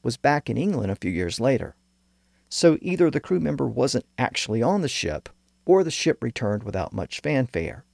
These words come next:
Interestingly, there was a new development in this story about a decade ago, back in two thousand nine. In that year,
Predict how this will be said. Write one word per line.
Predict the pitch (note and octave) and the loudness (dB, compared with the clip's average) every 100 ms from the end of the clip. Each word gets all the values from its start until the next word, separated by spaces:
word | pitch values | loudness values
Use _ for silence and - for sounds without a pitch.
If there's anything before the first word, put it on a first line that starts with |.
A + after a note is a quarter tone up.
| _ _ _ _ _ _ _ _ _ _ _ _ _ _ _ | _ _ _ _ _ _ _ _ _ _ _ _ _ _ _
Interestingly, | B3+ - C4 - D3 C3 B2+ B2 _ - | -2 0 -2 0 2 4 4 0 _ 2
there | D3+ | 2
was | C#3 D3 G3+ B3 E3 | 4 2 2 2 0
a | B2+ | 2
new | A#2+ C3 D#3 | 2 2 0
development | A2+ A2+ B2 C3 G#2+ G2+ | -6 0 0 2 0 -2
in | G2 | -4
this | F#2+ | -4
story | - - G#2+ G2+ F2+ G2 - | -6 -4 -4 -2 -2 -4 -6
about | A#2+ A2+ G#2 | -4 -2 -2
a | A#2 | 0
decade | F3+ - E2+ - | 0 0 -4 -6
ago, | - B1+ - - _ | -8 -8 -10 -16 _
back | F#2+ F#2+ | -6 -4
in | G#2 | -6
two | - A#2 | -4 -2
thousand | F#2+ F#2 G2 G2 | -2 -4 -6 -2
nine. | C3+ B2 D2 A#2+ - _ _ _ _ _ _ _ _ - | -2 -2 -6 -12 -18 _ _ _ _ _ _ _ _ -6
In | D#3+ | 0
that | F#3 C4 - | 2 2 2
year, | D#3 A#2+ C#2+ C3 | 2 2 2 -4